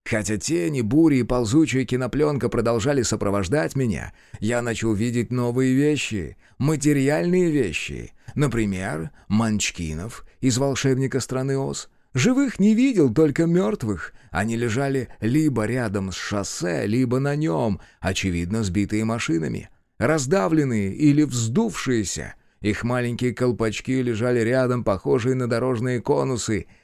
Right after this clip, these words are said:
Я проехал мимо одного, которого кто-то подпёр палкой. В один рукав ему засунули ещё одну палку и закрепили так, чтобы рука у него была вытянута вперёд,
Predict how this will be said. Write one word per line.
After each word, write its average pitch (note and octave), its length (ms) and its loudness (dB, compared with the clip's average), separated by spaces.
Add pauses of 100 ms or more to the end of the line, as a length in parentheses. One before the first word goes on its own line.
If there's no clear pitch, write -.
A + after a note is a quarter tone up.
(200)
Я G2 180 -2
проехал F#2+ 440 -2
мимо F#2 260 0
одного, E2 520 -6 (200)
которого A2 380 -2
кто-то F#2 360 -6
подпёр F2+ 420 -6
палкой. - 600 -8 (400)
В A#2 120 -2
один D#3+ 280 2
рукав G#2+ 420 0
ему D3 220 0
засунули F#3+ 460 0
ещё F#3+ 400 0
одну D#3 200 0
палку C#3+ 480 -2 (120)
и D#3+ 120 4
закрепили B2+ 640 0
так, D#3 340 -2
чтобы A2 280 0
рука F#2 380 -2
у B2+ 60 0
него D#3+ 220 4
была D#2+ 260 -2
вытянута C3+ 580 0
вперёд, G3+ 580 0